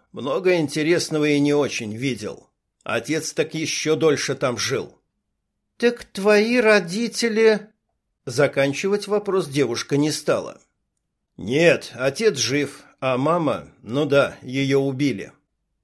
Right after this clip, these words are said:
По эмпатии Анжелики даже сквозь блок медоеда резануло острой тоской и злостью бессилия. "О, извини". "За что же? Вы же ни при чем",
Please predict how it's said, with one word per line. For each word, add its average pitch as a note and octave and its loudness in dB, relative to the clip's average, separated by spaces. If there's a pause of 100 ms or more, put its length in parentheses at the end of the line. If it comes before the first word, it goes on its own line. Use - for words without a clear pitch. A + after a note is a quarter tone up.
(280)
По C3 4
эмпатии D#3 0
Анжелики C#3 -2
даже C3+ 0
сквозь C#3 -2
блок C3+ -2
медоеда C3+ 0
резануло B2+ -2
острой D#3+ -2
тоской D#3 -2
и D3+ -6
злостью C3+ -4
бессилия. A#2+ -6 (880)
"О, G#3 6 (120)
извини". G3 2 (840)
"За C#3 0
что A3 4
же? F#2 -4 (240)
Вы C3 0
же F3+ 2
ни F#3 2
при F#3+ 2
чем", F#3 2